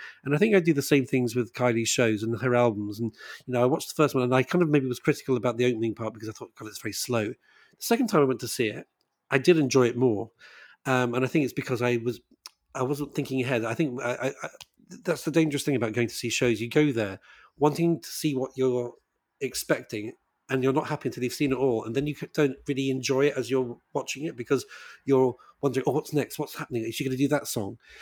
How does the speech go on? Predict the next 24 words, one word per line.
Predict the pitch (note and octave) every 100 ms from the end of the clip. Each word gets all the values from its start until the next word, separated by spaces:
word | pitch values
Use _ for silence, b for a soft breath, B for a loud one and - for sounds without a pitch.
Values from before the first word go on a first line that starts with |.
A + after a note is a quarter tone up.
| B B C3+
And, | C#3 D3
uh, | E3 -
it's | C#3 C#3+
a |
silly | - D#3+
thing. | C3+ B2+ B2
I'm, | C3+ C#3
I'm | C#3 C#3
impatient, | C3+ A#2 D3 - A#2+
and | A2+
I'm, | A2+ A#2
and | A#2+
I'm | A#2+
greedy, | A2+ C3 C#3 A2
and | A2
I | A2+
want | B2+
it | -
to |
be | B2
the | A2
best | A#2+ -
thing | B2
ever. | B2+ G2